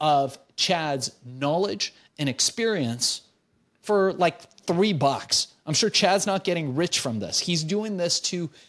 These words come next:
empower people. So check it out. Go on Amazon, look up Preparing for Battle by Chad Price. Uh, Chad, what do you wanna leave us with?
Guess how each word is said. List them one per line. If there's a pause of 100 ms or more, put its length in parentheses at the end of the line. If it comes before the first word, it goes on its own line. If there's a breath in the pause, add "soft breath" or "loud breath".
(520 loud breath)
empower
people. (140)
So (360 loud breath)
check
it
out.
Go
on
Amazon,
look
up
Preparing
for
Battle
by
Chad
Price. (500 soft breath)
Uh,
Chad,
what
do
you
wanna
leave
us
with?